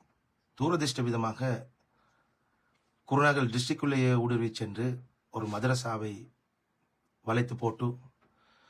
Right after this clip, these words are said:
அங்குள்ள நிர்வாகத்தையும் தன்னுடைய எல்லா குற்றச் செயல்களுக்கும் பக்கபலமாக உறுதுணையாக வச்சுக்கொண்டு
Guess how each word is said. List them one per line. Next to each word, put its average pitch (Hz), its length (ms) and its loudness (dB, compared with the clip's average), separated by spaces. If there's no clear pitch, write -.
அங்குள்ள 120 320 4
நிர்வாகத்தையும் 127 760 6
தன்னுடைய 123 380 4
எல்லா 143 180 6
குற்றச் 127 360 -4
செயல்களுக்கும் 123 640 2
பக்கபலமாக 135 680 4
உறுதுணையாக 147 600 8
வச்சுக்கொண்டு 127 460 2